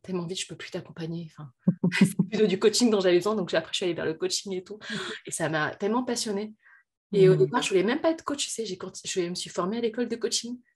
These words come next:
Speaker 1: parce que, vu que ma thérapeute m'a dit, bon, ben, euh, voilà, va apprendre par toi-même parce que là, t'as pas, t'as plus besoin de thérapie.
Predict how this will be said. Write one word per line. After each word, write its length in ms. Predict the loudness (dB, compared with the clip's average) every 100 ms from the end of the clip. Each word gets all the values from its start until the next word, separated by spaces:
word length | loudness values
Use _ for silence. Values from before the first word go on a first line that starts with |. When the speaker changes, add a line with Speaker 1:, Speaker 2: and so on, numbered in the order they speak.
| -12
Speaker 1:
parce 160 | -12 -4
que, 240 | -4 -4 _ -14
vu 80 | -6
que 60 |
ma 100 | -4 -4
thérapeute 360 | -6 -8 -6
m'a 100 | -6
dit, 100 | -8
bon, 80 | -12
ben, 180 | -14 -16 _ _ _ _ -12
euh, 100 | -6
voilà, 180 | -6
va 140 | -6 -10
apprendre 280 | -8 -6 -4
par 120 | -4
toi-même 300 | -2 -2 -4
parce 160 | -6 -8
que 100 | -10
là, 200 | -10 -10
t'as 140 | -12
pas, 200 | -6 -6 -6 -10
t'as 100 | -10
plus 100 | -10
besoin 140 | -10 -10
de 40 |
thérapie. 400 | -10 -12 -14